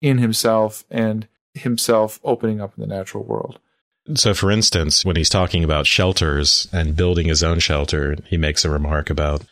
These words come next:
Speaker 2: "Wouldn't everyone be a poet if they had to build their own house?" He's thinking of birds making their own nest, basically being their own house builders, and their poetic ability is singing.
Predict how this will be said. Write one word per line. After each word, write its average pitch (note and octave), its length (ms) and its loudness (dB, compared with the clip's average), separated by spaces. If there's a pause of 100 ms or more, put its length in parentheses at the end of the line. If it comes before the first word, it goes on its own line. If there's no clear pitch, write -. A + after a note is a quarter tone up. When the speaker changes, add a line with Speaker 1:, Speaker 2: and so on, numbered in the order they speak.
(280)
Speaker 2:
"Wouldn't G#2 280 2
everyone F#2 500 2
be D#2+ 100 2
a D2 80 0
poet D2+ 400 2
if C#2 100 -2
they E2 100 0
had D2 180 0
to D2 60 -2
build D#2 220 0
their D#2 140 2
own D2+ 140 0
house?" - 640 -2 (640)
He's F2+ 320 2
thinking F2+ 300 2
of D#2 400 0
birds F#2+ 480 2
making F#2+ 400 2
their E2+ 160 2
own E2 160 2
nest, D#2+ 400 2
basically E2 400 0
being D#2+ 240 2
their D#2 120 2
own D2+ 120 2
house E2 300 0
builders, D2+ 440 0
and E2 180 -2
their D#2+ 140 0
poetic D2+ 420 0
ability D2 460 0
is D2 460 -2 (480)
singing. D2 480 0